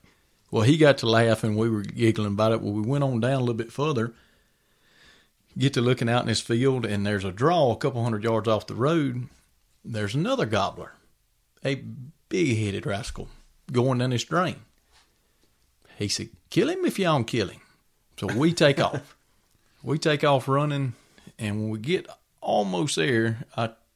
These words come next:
Cricket said, "He's going left, he's going left." So I swung off to the left. He's still trailing straight down there behind him.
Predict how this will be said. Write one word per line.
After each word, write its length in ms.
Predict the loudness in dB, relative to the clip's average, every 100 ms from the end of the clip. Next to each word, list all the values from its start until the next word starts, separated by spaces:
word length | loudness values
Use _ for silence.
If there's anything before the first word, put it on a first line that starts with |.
| _ _ _ -4
Cricket 260 | -4 -4
said, 140 | -4 -4
"He's 120 | -2
going 240 | -2 -2 -2
left, 200 | -2 -4
he's 120 | -4
going 220 | -4 -4
left." 200 | -2 -4
So 180 | -4 -2
I 140 | 0
swung 360 | 0 -2 -2 0
off 240 | -2 -2 -6
to 80 |
the 80 | -6
left. 460 | -4 -2 0 -2 -6 _ _ _ _ _ _
He's 260 | -4 -4 -6 _ _ -18
still 300 | -4 0 0
trailing 400 | 2 2 2 -2
straight 280 | 0 0
down 180 | 0 0
there 100 | -2
behind 440 | -2 -2 -2 0 -2
him. 160 | -4